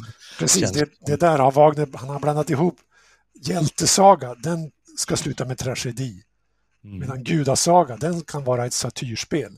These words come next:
Speaker 1: För
Speaker 2: Mm.
Speaker 1: guden kan sätta sig över lagarna, och det blir inget straff för det.
Speaker 2: Mm.
Speaker 1: Och sen har vi, ja, gudasaga, och sen har vi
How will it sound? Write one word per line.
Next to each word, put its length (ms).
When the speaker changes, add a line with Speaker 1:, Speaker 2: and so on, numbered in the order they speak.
Speaker 1:
För 60
Speaker 2:
Mm. 100
Speaker 1:
guden 340
kan 180
sätta 320
sig 260
över 200
lagarna, 400
och 200
det 100
blir 260
inget 160
straff 320
för 160
det. 200
Speaker 2:
Mm. 300
Speaker 1:
Och 80
sen 200
har 100
vi, 240
ja, 340
gudasaga, 580
och 80
sen 260
har 140
vi 260